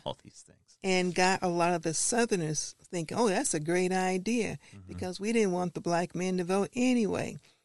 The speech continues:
Speaker 2: So, uh, it's a lot of craziness that went on. A lot of this comes out in the play, and because the play takes place in Indiana, some people will be familiar with some of the names of people that we mentioned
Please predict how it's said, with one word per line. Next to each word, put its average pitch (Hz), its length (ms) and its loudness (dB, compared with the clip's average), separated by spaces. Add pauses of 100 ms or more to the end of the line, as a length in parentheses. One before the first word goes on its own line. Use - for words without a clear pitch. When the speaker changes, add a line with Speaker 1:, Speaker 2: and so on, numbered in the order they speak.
Speaker 2:
So, 175 540 0 (2000)
uh, 147 60 -14 (260)
it's - 100 -14
a 196 80 4
lot 226 260 4
of 226 160 -2
craziness 202 840 2 (220)
that 175 220 -2
went 180 200 0
on. 151 200 -2 (220)
A 185 80 2
lot 254 240 4
of 285 60 0
this 226 180 2
comes 202 340 0
out 180 280 0
in 175 420 -2
the 165 280 -4
play, 170 560 -2 (280)
and 170 140 -2
because 208 460 0
the 185 80 -4
play 185 280 0
takes - 360 -8
place 233 440 0
in 185 100 2
Indiana, 165 600 -2 (360)
some 233 340 2
people 208 360 -2
will 185 180 2
be 180 160 -4
familiar 180 480 -6
with 175 180 -4
some 180 180 -4
of 165 80 -4
the 165 80 -2
names 165 440 -2
of 160 100 -6
people 170 380 -6
that 160 220 -4
we 160 140 -2
mentioned 156 600 -6